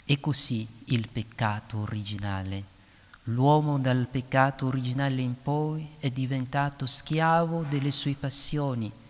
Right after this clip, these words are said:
Il suo corpo si è rivelato all'anima e l'uomo è incorso in varie pene.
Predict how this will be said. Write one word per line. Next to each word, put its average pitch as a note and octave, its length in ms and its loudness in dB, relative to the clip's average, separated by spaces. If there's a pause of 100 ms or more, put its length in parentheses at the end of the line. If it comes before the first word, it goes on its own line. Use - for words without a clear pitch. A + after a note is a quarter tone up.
(560)
Il A#2+ 200 0
suo - 280 0
corpo D#3 460 2
si C#3+ 220 8
è C#3 80 4
rivelato C#3 680 2
all'anima B2+ 720 -2 (880)
e - 100 -4
l'uomo C3+ 460 4
è B2+ 60 2
incorso C3+ 800 2
in A#2 200 0
varie A#2 380 0
pene. G#2 680 -6